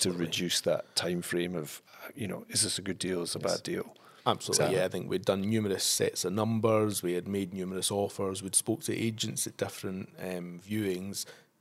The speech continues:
Speaker 1: to get an indication of their thoughts and processes. I think, yeah, it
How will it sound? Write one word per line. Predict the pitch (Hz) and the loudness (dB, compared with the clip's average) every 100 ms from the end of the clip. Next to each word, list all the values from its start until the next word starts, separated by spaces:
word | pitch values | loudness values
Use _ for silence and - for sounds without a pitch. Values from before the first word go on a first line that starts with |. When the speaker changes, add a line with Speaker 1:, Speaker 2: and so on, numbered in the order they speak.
| _ | _
Speaker 1:
to | - | -8
get | 104 95 90 - - | 0 2 2 -2 -8
an | - | -4
indication | 101 98 104 - 98 - 101 | -4 -4 -8 -8 -8 -6 -6
of | 92 110 | -6 -2
their | 110 120 117 - - | 4 4 4 -6 -10
thoughts | - 104 - - - | 2 2 2 -6 -6
and | 87 - | -8 -10
processes. | - 104 - 98 - - - - - - - - - - | -10 -8 -8 -8 -10 -10 -8 -8 -12 -20 -20 -20 -20 -6
I | - | 6
think, | 131 131 - - - - _ _ _ - | 8 8 4 -8 -12 -16 _ _ _ 6
yeah, | 117 98 - | 10 10 6
it | 62 | 0